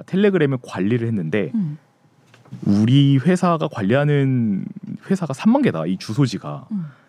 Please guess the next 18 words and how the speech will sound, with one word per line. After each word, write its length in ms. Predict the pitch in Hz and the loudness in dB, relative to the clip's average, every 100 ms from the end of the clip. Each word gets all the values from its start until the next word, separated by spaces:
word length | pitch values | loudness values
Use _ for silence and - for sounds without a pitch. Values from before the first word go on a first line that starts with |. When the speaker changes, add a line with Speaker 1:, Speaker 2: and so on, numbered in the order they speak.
| _ - | _ -8
Speaker 1:
검색해보니까 580 | - 165 - 240 202 185 | 0 2 4 2 4 4
없어진 360 | 104 - 220 208 | 2 2 4 4
회사까지 280 | 190 170 151 | 4 0 -2
십오만 420 | - 311 311 269 | 2 4 4 4
개가 160 | 180 117 | 4 2
등록돼 360 | - 143 151 | 0 0 4
있는 380 | 131 113 127 165 | 4 4 2 0
그런 220 | - 185 208 | 0 2 2
주소지에 380 | 127 160 139 | 2 0 0
텔레그램이 500 | 127 226 262 214 151 | 0 0 2 2 2
지금 140 | 113 107 | 0 -2
하나 160 | 196 | -2
딸랑 260 | 185 202 233 | 0 2 2
있는 240 | 104 151 | 4 2
거예요. 240 | 123 76 143 | 2 -4 -6
Speaker 2:
음. 760 | 202 185 175 165 160 156 156 156 | -6 -6 -6 -6 -8 -8 -8 -4
Speaker 1:
그러니까 260 | 143 151 | -2 0
한마디로 500 | 165 196 160 156 214 | 2 2 2 0 0